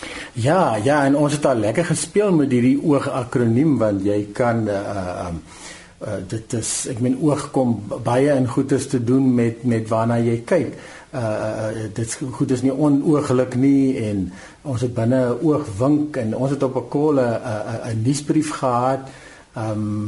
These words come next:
kan jy onthou? Ja, Fokus was die, was die nuusbrief se naam,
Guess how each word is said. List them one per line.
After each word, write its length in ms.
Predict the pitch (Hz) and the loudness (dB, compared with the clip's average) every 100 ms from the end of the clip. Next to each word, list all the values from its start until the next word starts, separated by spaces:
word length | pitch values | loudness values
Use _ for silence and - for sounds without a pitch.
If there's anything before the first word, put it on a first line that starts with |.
| 104 | -6
kan 180 | 113 113 | -4 -2
jy 60 | |
onthou? 320 | 147 156 156 151 | 0 0 0 0
Ja, 160 | 139 | 0
Fokus 600 | - - 175 175 127 - | 0 0 2 2 0 -2
was 300 | 107 113 110 | -2 -2 -2
die, 220 | 120 110 | -2 0
was 180 | 107 104 | -2 -2
die 80 | 120 | 0
nuusbrief 460 | 117 120 117 117 117 | 2 2 2 0 0
se 120 | 120 | 0
naam, 360 | 107 107 110 | 2 2 0